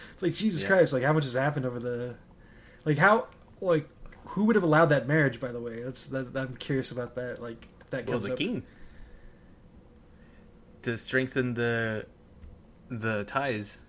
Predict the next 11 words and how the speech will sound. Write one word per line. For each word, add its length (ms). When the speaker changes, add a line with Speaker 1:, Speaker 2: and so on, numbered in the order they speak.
Speaker 1:
Yeah, 140
Speaker 2:
between 500
Speaker 1:
I 40
Speaker 2:
both 260
those 160
houses. 600
Speaker 1:
I 100
guess. 640
Speaker 2:
Or 100
may-, 140
it, 280